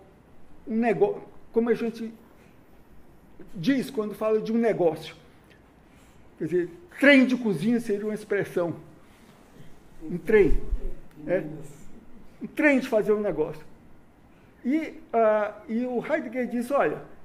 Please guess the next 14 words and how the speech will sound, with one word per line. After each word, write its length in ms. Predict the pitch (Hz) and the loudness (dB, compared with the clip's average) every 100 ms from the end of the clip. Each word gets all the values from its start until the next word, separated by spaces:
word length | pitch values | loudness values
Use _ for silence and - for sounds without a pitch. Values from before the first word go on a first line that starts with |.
| - | -4
essa 300 | - 339 - | 2 2 2
é 40 | 233 | 0
a 40 | |
tradução 600 | 190 196 180 - 247 240 | 0 0 0 0 -2 0
do 100 | 185 | -4
termo 360 | 214 226 214 208 | -4 0 0 -2
grego, 400 | 160 185 202 190 - - _ _ - _ - | 0 2 2 -2 -12 -20 _ _ -20 _ -6
é, 240 | 190 - - - - - - - - - - _ - _ - | -4 -4 -12 -20 -20 -20 -20 -20 -20 -20 -20 _ -20 _ -20
plural 400 | - 175 170 185 | -6 -4 0 -2
seria 260 | 175 190 185 | -2 -2 -2
pragmata." 840 | 185 233 226 185 208 202 - 156 - - - - - - - - - - | 0 2 2 2 0 -2 -4 -8 -10 -20 -20 -20 -20 -20 -18 -16 -14 -2
Pragma, 460 | 247 269 240 196 202 | 0 2 0 -4 -4
em 60 | 190 | -8
grego, 400 | 202 214 240 | 2 2 2